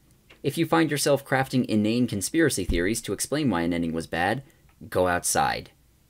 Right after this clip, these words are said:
Follow those instructions and fewer of your friends will stop talking to you. Hello and aloha. Thank you so much for watching this far. If you see all these names here, these are my patron guys. Over on Patreon,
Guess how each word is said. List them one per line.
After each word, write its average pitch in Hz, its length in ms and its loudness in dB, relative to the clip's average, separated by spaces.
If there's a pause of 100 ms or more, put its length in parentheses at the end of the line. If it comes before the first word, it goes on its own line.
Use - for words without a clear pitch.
(160)
Follow 165 260 6
those 143 220 4
instructions 131 640 0
and 90 160 -4
fewer 156 320 2
of 123 100 2
your 107 100 2
friends 95 340 -4
will 82 80 -12
stop 82 320 -2
talking 82 320 -4
to - 120 -10
you. - 180 -10 (720)
Hello 123 720 2
and 107 280 0
aloha. 101 800 0 (280)
Thank 139 240 -4
you 135 80 -2
so 131 160 0
much 127 180 -2
for 110 140 -2
watching 120 320 0
this 107 160 0
far. 104 300 0
If - 100 -12
you 131 80 0
see 143 180 -2
all 135 100 2
these 120 180 -2
names 127 280 0
here, 147 220 -2
these 156 180 -6
are 143 60 -2
my 123 140 -2
patron 123 480 -4
guys. 78 440 -4
Over 151 240 2
on 135 140 0
Patreon, 165 680 -2